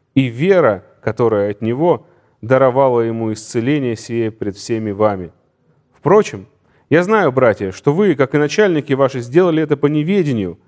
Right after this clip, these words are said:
Бог же, как предвозвестил устами всех своих пророков пострадать Христу, так и исполнил. Итак, покайтесь и обратитесь, чтобы загладились грехи ваши.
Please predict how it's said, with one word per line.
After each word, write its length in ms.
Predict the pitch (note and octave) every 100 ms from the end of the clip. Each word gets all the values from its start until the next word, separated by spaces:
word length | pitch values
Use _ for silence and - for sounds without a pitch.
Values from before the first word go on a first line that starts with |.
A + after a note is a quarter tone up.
| _ _ _ _
Бог 300 | G#2+ D3+ F#3 B2
же, 200 | G#2+ - _ _
как 200 | - C#3
предвозвестил 720 | D3+ B2+ C3+ B2+ C3+ - G#3
устами 440 | D3 - D3 C#3 A#2
всех 280 | - D3 -
своих 300 | B2 A2+ -
пророков 540 | A#2 C3 D#3+ A2+ - _ _
пострадать 460 | B2 C3 A#2+ C#3 -
Христу, 460 | B2 A#2+ - F3+
так 260 | D#3 C#3 - D#3
и 160 | B2+
исполнил. 640 | B2 - D#3+ E3 C#3 G#2 F#2 _ _ -
Итак, 480 | C3 F#3+ E3+ - _ _ _
покайтесь 800 | C#3 B2+ F3+ G#3 E3+ C#3 A#2+ - _
и 80 | C#3
обратитесь, 840 | C3+ A#2 B2 A2+ G3 - A#2 - _ _
чтобы 340 | - C#3+ B2
загладились 640 | A2 A#2+ A#2 C3 A#2+ A2+ A2
грехи 340 | G#2+ - A#2
ваши. 380 | G2+ F#2+ -